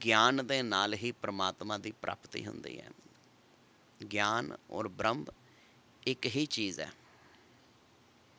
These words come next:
वाणी लिखा है, "ब्रह्म ज्ञानी का सगल अपार, ब्रह्म ज्ञानी आप निरंकार।"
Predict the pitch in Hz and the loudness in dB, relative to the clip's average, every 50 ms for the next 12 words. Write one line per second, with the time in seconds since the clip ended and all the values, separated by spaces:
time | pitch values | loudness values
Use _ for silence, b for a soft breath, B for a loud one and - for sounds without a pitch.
0 | b b b b b b b b b b b - - - - - - - 98 101 | b b b b b b b b b b b -20 -20 -20 -18 -16 -10 -4 -2 -2
1 | 107 117 117 113 104 - 127 120 117 104 110 113 117 120 120 110 110 110 107 107 | 0 0 -2 -4 -4 -4 -4 -4 -4 -2 0 0 0 0 -2 -2 0 0 0 0
2 | 107 107 113 110 104 113 110 - - - 113 110 127 127 127 - - 113 104 - | -2 -4 -4 -2 -2 -2 0 0 0 -2 -2 -2 -2 -4 -4 -2 -4 -2 -2 0
3 | 104 104 113 135 123 110 110 120 127 127 127 120 104 101 101 98 101 113 123 - | 0 2 2 0 -2 -2 -2 -2 -2 -2 -2 -4 -2 -2 -2 -2 -2 -4 -6 -6
4 | - - 101 113 127 165 - 156 147 131 110 110 107 104 98 - - - - - | -2 0 2 2 2 2 0 -2 -2 -2 -2 -2 -2 -4 -4 -4 -4 -4 -6 -8